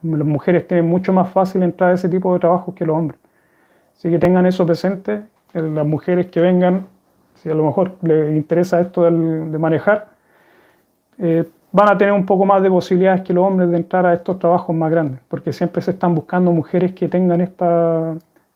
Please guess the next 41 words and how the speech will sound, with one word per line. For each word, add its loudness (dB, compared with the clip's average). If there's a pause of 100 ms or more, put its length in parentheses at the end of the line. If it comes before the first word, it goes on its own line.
lo, 0 (200)
por -2
lo 4
menos 4
los 2
conocimientos, -2
la 0
experiencia -4
para 0
trabajar -2
con, -4 (640)
con -4
maquinaria. 0 (480)
Y 4
algo 4
que 2
se -2
necesita -2
porque -4
las 2
empresas, -2
como -2
les 2
digo, 2
tienen 2
esta 0
política 0
de 4
la, 2 (420)
de -4
la -2
igualdad 2
de 0
género, -2 (520)
o -20
sea, 2
de -2
la -4
paridad 2
de 2
género, -4